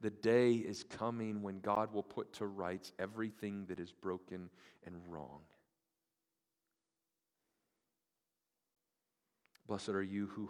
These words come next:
hunger, because one day you will be satisfied. The third kind of people who are blessed here are, "Blessed are those who weep." Look at the second part of verse twenty-one. "Blessed are you who weep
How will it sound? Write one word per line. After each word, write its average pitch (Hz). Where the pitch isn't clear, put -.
hunger, 101
because 101
one 95
day 98
you 95
will 95
be 92
satisfied. 90
The 131
third 131
kind 117
of 110
people 120
who 110
are 104
blessed 113
here 120
are, 110
"Blessed 117
are 110
those 110
who 110
weep." 104
Look 120
at 107
the 104
second 107
part 107
of 95
verse 104
twenty-one. 104
"Blessed 123
are 123
you 120
who 127
weep 127